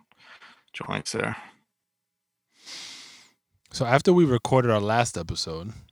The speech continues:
Speaker 2: I get a phone call, <clears throat> and they tell m-, um, person on the line's like, "I'm sorry to tell you, I was, I, I, I just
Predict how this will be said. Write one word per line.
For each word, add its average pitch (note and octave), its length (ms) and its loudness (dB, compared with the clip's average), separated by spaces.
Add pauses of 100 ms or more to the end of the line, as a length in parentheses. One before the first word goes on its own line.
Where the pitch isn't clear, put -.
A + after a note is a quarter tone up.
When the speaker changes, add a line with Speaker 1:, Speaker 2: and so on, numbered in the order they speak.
(640)
Speaker 2:
I A2+ 60 -6
get G#2+ 120 -2
a G2 40 -6
phone B2 300 0
call, E2+ 320 -6 (400)
<clears throat> - 400 -20 (340)
and G2+ 160 -8
they F#2+ 80 -8
tell G#2 320 -2
m-, G#2 260 -6
um, F#2 320 -10
person A2+ 280 -2
on G#2 60 -4
the G2+ 60 -6
line's G#2 380 -4
like, F#2+ 400 -10 (720)
"I'm G#2 80 -20
sorry A2 240 0
to G2+ 80 -4
tell G#2+ 240 -2
you, F#2 300 -8 (280)
I G#2 120 -8
was, F#2 420 -6 (120)
I, G2+ 180 -16
I, G2+ 180 -10 (180)
I G2 60 -10
just - 580 -2